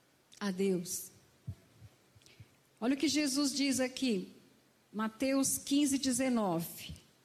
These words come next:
Vamos ver? Da onde que procedem, né, o pecado? Olha só. Vou ler o dezoito aqui, ó.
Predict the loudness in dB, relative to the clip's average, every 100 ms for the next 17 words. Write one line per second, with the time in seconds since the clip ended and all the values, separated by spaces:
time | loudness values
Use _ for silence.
0 | _ _ -8 -2 0 0 0 -2 -10 -20
1 | -20 _ _ _ _ _ _ _ _ _
2 | _ _ _ _ _ _ _ _ _ -20
3 | -20 -20 _ _ -4 0 2 2 0 -2
4 | -2 0 0 0 0 0 0 0 2 2
5 | 0 -2 -6 -2 -2 -2 -4 0 0 0
6 | 0 -4 -8 -18 -20 _ _ _ _ _
7 | _ _ _ _ _ _ _ -20 _ _
8 | -20 -20 -20 -4 0 2 2 0 0 0
9 | 0 -2 -4